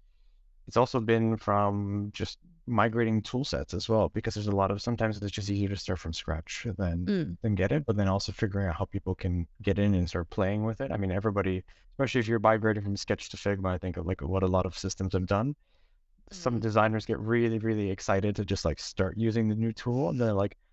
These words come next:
Speaker 1: "Where are the components?" You're like, "Okay, you're the first one in here. Like, I, I just, like, you just entered in, you've, you've gone into an empty house." I'm like, "I haven't put any furniture up yet." Of course, there's no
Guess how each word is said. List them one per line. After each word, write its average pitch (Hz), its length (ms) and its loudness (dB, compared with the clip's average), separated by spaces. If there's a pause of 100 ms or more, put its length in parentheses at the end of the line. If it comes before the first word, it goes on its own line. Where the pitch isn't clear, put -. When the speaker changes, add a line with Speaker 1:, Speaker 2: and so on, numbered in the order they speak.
(160)
Speaker 1:
"Where 131 100 2
are 143 60 2
the 139 60 0
components?" 131 540 0
You're 110 80 0
like, 104 160 -4 (500)
"Okay, 123 120 0
you're 110 220 2
the 156 60 4
first 156 340 2
one 127 120 4
in 135 160 2
here. 107 240 0
Like, 92 180 0
I, 101 160 -2
I 123 200 0
just, - 160 -2
like, 113 200 2
you 131 80 -4
just 143 280 0
entered 143 260 0
in, 135 260 -4
you've, 135 240 -6 (320)
you've 147 380 -4
gone 165 220 4
into 165 180 2
an 135 200 2
empty 131 340 0
house." 127 260 -2
I'm 113 120 -6
like, 117 120 -2
"I 113 40 -4
haven't 156 380 -2
put 156 140 4
any 127 220 0
furniture 131 580 0
up 101 140 -2
yet." 107 140 0
Of 113 80 -8
course, 147 200 -4
there's 120 160 -4
no 120 240 2